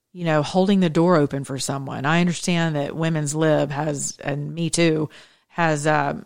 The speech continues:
you know, screwed a lot of men up with, "Well, we don't even know what we should do. Should we hold the door? Should we let it slam in our face?" Um, I think consideration is if someone's coming in behind you, you don't let the door close.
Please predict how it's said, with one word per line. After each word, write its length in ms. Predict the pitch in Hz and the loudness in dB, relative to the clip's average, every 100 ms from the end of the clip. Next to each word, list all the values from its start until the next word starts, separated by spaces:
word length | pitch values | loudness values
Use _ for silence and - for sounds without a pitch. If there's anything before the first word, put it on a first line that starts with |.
| _ - | _ -18
you 120 | 170 | -6
know, 120 | 151 | -4
screwed 300 | - 190 185 | -2 2 4
a 60 | 170 | 4
lot 260 | 170 190 | 4 2
of 60 | 160 | 2
men 180 | 156 156 | 0 2
up 280 | 170 156 | 2 0
with, 260 | 156 151 - | -2 -4 -4
"Well, 300 | 143 135 156 | -4 -4 -2
we 100 | 170 | 0
don't 120 | 175 | -2
even 140 | 143 143 | -2 -4
know 80 | |
what 120 | 147 160 | -2 -2
we 100 | 156 | -2
should 160 | 175 | 0
do. 200 | 254 208 | 2 2
Should 180 | 143 151 | 0 -4
we 160 | 139 - _ | -8 -10 _
hold 180 | - 180 | 2 2
the 60 | 151 | 6
door? 220 | 196 240 | 6 6
Should 100 | 170 | 2
we 60 | 147 | 0
let 160 | 147 | 0
it 60 | 143 | 0
slam 220 | 175 170 | 0 2
in 60 | 156 | 2
our 60 | |
face?" 320 | 151 196 226 - - - - | 2 2 0 -4 -12 -18 -10
Um, 300 | 165 160 160 - | -2 0 0 0
I 120 | 185 | 0
think 220 | - 196 | 0 -2
consideration 920 | - 180 165 185 156 156 202 - 175 147 | -2 -2 0 2 4 4 2 0 -2 -4
is 460 | 156 151 151 151 175 | -4 -4 -4 -4 -4
if 100 | 160 | -4
someone's 460 | 185 180 180 156 | -2 0 0 -2
coming 300 | - 160 160 | -4 -4 -2
in 120 | 160 | -4
behind 380 | 151 147 175 190 | -4 -2 0 0
you, 160 | 147 151 | 0 -4
you 180 | 175 190 | -4 0
don't 320 | 208 214 - | 2 0 -2
let 280 | 175 170 - | -4 -4 -6
the 100 | 160 | -2
door 520 | 170 185 151 147 147 _ _ - | 2 2 2 0 -2 _ _ -6
close. 680 | 185 185 143 135 - - | 0 2 2 -2 -6 -6